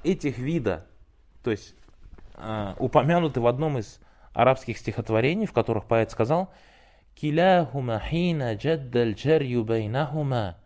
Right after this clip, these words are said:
ва кад аклаа, ва киля анфейхима раби". Видите? Смотри. Анта маи?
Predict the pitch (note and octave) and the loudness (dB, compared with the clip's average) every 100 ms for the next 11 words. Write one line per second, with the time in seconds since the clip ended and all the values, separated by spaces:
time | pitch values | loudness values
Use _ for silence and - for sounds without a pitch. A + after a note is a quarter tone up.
0 | _ _ - - A2+ B2 - B2 - - | _ _ -20 -4 0 0 0 -6 -6 -4
1 | B2+ - A2 C#3 D#3 C#3 E3+ E3 D#3 C#3 | -4 -2 0 4 4 4 4 6 4 4
2 | A#2+ F#2+ E2+ - _ _ _ A2 A#2+ A#2+ | 4 2 -2 -12 _ _ _ -2 -2 0
3 | D#3 D3 A#2 A#2 A#2 - G#2+ G2+ C#3+ E3 | -4 0 2 0 -2 0 0 2 2 6
4 | G3+ G#3+ A#2+ A2+ G#2+ G2 F#2 F#2+ F#2+ F#2 | 6 4 2 4 6 4 2 0 0 -6
5 | - _ _ _ - - _ A2 D3+ G#3 | -14 _ _ _ -20 -20 _ -4 -4 0
6 | D3+ - - _ _ _ _ _ - A#2 | -4 -4 -14 _ _ _ _ _ -4 -2
7 | A#2 G#2+ F#2+ _ _ _ _ - - - | 0 -2 -2 _ _ _ _ -20 -20 -20
8 | - - - - - A#2+ A#2+ C#3 D#3 G#3 | -20 -20 -20 -20 -12 -10 -6 -4 -4 -6